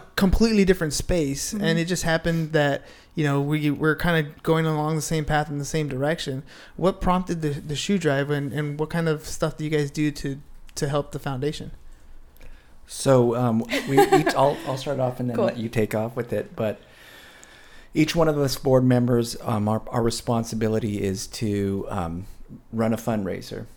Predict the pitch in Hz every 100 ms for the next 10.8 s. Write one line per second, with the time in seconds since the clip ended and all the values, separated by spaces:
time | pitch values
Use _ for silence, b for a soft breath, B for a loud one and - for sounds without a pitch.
0 | - - 113 104 101 - - 101 - 120
1 | 113 120 120 113 104 104 104 101 101 107
2 | 95 - 104 95 - - 113 - - -
3 | 131 135 120 107 - 107 101 98 - -
4 | - - - _ 101 107 113 123 101 117
5 | - 110 110 107 107 117 110 98 95 110
6 | 127 B B B B B - 107 101 101
7 | 101 123 - - - - - 110 113 127
8 | 113 110 107 - - - - - - 135
9 | 117 110 113 - 120 127 127 110 110 -
10 | 110 107 110 101 98 - -